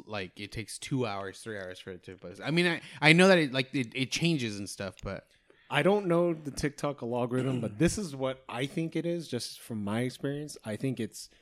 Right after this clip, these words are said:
Speaker 2: you make a video, if it doesn't get any engagement, it doesn't fucking push it out. If it starts getting likes and views, it'll start recommending it. But once that momentum stops, it's,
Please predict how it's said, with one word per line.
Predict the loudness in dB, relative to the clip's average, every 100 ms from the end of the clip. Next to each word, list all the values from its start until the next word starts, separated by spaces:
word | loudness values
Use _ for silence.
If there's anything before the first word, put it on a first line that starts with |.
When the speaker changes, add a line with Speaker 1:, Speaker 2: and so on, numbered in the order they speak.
| _ _ _
Speaker 2:
you | 0
make | 2 4
a | 4
video, | 6 4 4 2 -2 _ _ _ _
if | -4
it | 2
doesn't | 2 2
get | 0 0
any | -2 0
engagement, | 0 2 2 2 0 -2 -4
it | -12 -10
doesn't | -10 -10 -10
fucking | -12 -12 -12
push | -10 -12
it | -16
out. | -20 -20 _
If | -10 -8
it | -4
starts | -2 -2 -2
getting | -6 -6
likes | -8 -6 -6 -8 -14
and | -14 -14
views, | -14 -12 -12 -14 -20 _ _ _
it'll | -6 -4
start | -4 -6 -6 _ _ _ _ _ _ _
recommending | -10 -8 -6 -6 -8 -10
it. | -18 _ _ _ _ _ _ -8
But | -8 -8 _ _
once | 0 4 4 6
that | 4
momentum | 6 2 0 0 -6
stops, | -4 -4 -6 -8 -18 -18 -20
it's, | -20 -18 -20